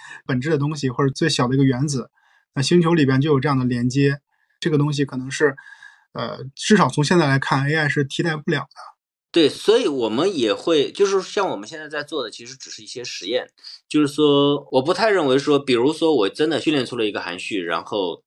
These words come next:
Speaker 2: 他就能够代替你来回答问题，因为，因为这个就把后面的刚才说的那种，那种烟火气给干没了。就自己把自己干死了，我们。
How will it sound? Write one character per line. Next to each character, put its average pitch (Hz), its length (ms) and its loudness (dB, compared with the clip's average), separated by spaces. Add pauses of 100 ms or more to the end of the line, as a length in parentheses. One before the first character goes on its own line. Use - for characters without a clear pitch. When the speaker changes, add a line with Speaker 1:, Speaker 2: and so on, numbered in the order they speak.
Speaker 2:
他 113 320 0
就 110 280 -4
能 87 200 -8
够 95 160 -2
代 107 220 -2
替 - 180 -12
你 82 140 -10
来 76 180 -6
回 - 160 -10
答 87 160 0
问 95 160 -4
题， 69 300 -12
因 117 120 -8
为， 120 140 -8
因 123 140 -4
为 123 180 -2
这 233 140 2
个 180 100 4
就 151 140 0
把 76 240 -2
后 - 240 2
面 110 200 0
的 87 120 -2
刚 120 160 -2
才 101 120 -2
说 110 220 -2
的 95 140 -2
那 95 240 -4
种， 78 300 -6
那 151 120 0
种 78 160 -6
烟 117 180 0
火 67 160 -4
气 - 220 -4
给 82 140 -2
干 85 200 -6
没 67 60 -14 (140)
了。 90 100 -10 (580)
就 117 180 2
自 151 160 0
己 110 180 -2
把 98 160 0
自 95 120 -8
己 87 100 -6
干 87 200 -6
死 - 180 -16
了， - 220 -6
我 87 140 -2
们。 80 200 -8